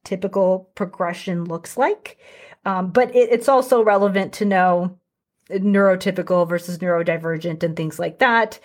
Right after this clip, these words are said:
And to keep all of that in mind when we're trying to figure out how do we help this child to function in, in their day-to-day life. So these are, I, again, I, I do think that it's important to understand why people are concerned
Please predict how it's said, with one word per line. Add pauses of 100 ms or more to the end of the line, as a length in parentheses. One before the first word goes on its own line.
(320)
And (320)
to
keep
all
of
that
in
mind
when
we're
trying
to
figure
out (320)
how
do
we
help
this
child
to
function
in,
in
their
day-to-day
life. (600)
So
these
are,
I,
again,
I,
I
do
think
that
it's
important
to
understand
why
people
are
concerned